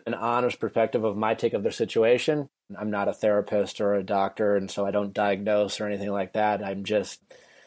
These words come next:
trying to allow them to see it in a way might empower them to make different decisions and control their situation rather than give their power away. And so it's really focused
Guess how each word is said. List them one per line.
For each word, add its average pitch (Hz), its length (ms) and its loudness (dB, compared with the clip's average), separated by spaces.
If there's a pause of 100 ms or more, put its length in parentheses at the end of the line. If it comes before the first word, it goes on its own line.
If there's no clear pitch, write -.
(180)
trying 131 400 2
to 113 1120 2
allow 117 360 4
them 117 220 2
to 110 80 -2
see 127 300 0
it 127 200 4
in 120 80 -4
a 113 100 0
way 113 680 4
might 127 360 2
empower 135 540 4
them 131 280 2
to 127 120 -4
make 123 300 6 (160)
different 123 360 0
decisions 131 840 2
and 117 200 -4
control 127 560 4
their 120 220 6
situation 143 840 2
rather 113 260 4
than 107 300 2
give 107 220 2
their 110 260 4
power 110 400 2
away. 117 460 4
And 110 140 -6
so 107 240 2
it's 107 160 -2
really 113 520 2
focused 110 580 0